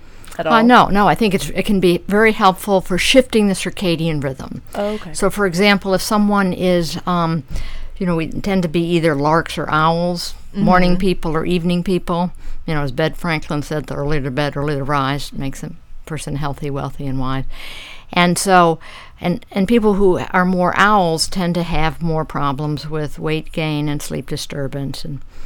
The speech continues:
Speaker 2: mood disturbances.
Speaker 1: Mm-hmm.
Speaker 2: But light is the most powerful synchronizer of, um, circadian rhythm. So if you get out,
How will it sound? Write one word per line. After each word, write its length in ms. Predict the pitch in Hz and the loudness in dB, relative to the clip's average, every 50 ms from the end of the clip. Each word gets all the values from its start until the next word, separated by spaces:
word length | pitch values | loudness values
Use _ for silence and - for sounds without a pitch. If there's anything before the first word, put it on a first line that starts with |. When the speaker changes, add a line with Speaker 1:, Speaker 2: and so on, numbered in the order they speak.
| - - - - - - | -8 -8 -10 -6 -2 0
Speaker 2:
mood 180 | 190 185 170 | 2 2 2
disturbances. 800 | 147 156 147 - - 156 147 - - 143 - - 156 156 - - - - - | 0 -2 -4 -4 -4 -4 -4 -4 -6 -8 -8 -8 -10 -10 -10 -12 -10 -10 -8
Speaker 1:
Mm-hmm. 380 | 208 196 190 185 185 180 180 196 - - | -6 -6 -6 -6 -8 -8 -8 -10 -6 -2
Speaker 2:
But 180 | - 175 - 185 | -2 0 2 4
light 280 | 180 185 190 220 208 | 6 6 8 8 6
is 140 | 202 185 - | 4 2 2
the 80 | - 185 | 0 0
most 260 | 180 170 160 151 - | 2 2 0 -2 -2
powerful 560 | - - 170 170 170 165 165 - - - 160 | -4 -2 -2 0 0 -2 -4 -6 -6 -8 -4
synchronizer 1040 | - - - - 254 240 - - 190 165 151 139 135 139 135 - 143 190 - - - | -2 0 4 4 4 4 4 0 -2 0 2 2 2 0 0 -2 -2 -4 -4 -4 -4
of, 280 | - 147 143 139 123 - 156 - - - | -4 -4 -4 -4 -6 -10 -12 -10 -8 -6
um, 320 | 165 160 147 139 139 143 - | -6 -4 -4 -4 -4 -6 -8
circadian 580 | - - 180 - - 180 160 143 156 151 147 147 | -10 -10 -10 -6 -4 -4 -2 -2 -2 -2 -2 -4
rhythm. 320 | 143 139 - - - - | -4 -6 -6 -8 -10 -8
So 180 | - - 160 160 | -6 -6 -6 -6
if 140 | - - | -4 -4
you 80 | 180 170 | -4 -4
get 240 | 139 - 180 175 180 | 0 0 0 2 4
out, 320 | 180 175 165 170 - 262 | 4 4 4 2 0 -2